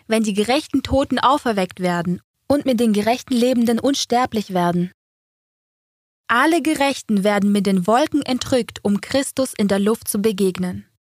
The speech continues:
und endlich in den Himmel zu kommen. Durch die Wiederkunft des Herrn werden die Gottlosen getötet. Die gottlosen Toten bleiben auch tot. Satan ist gezwungen, auf einer zerstörten Erde zu bleiben. Hier beschreibt Jeremia,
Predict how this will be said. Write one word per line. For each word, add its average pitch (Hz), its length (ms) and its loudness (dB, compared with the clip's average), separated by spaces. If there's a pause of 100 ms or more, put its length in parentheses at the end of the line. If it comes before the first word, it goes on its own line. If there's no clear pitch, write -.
(260)
und 302 320 2
endlich 240 520 -2
in 226 100 2
den 202 140 2
Himmel 190 280 2
zu - 140 -8
kommen. 175 480 -4 (960)
Durch 262 180 0
die 254 160 -2
Wiederkunft 302 480 0
des 247 160 -4
Herrn 269 320 2
werden 220 240 2
die 220 100 0
Gottlosen 247 480 0
getötet. 240 680 -2
Die 220 180 -2
gottlosen 254 500 2
Toten 262 320 -2
bleiben 226 320 2
auch - 180 -4
tot. - 380 -8 (960)
Satan 233 460 0
ist - 180 -4
gezwungen, 254 580 0
auf 214 200 0
einer 226 260 0
zerstörten 269 560 -2
Erde 247 300 0
zu - 160 -4
bleiben. 208 560 0 (1900)
Hier 320 280 0
beschreibt 294 420 -2
Jeremia, 254 600 0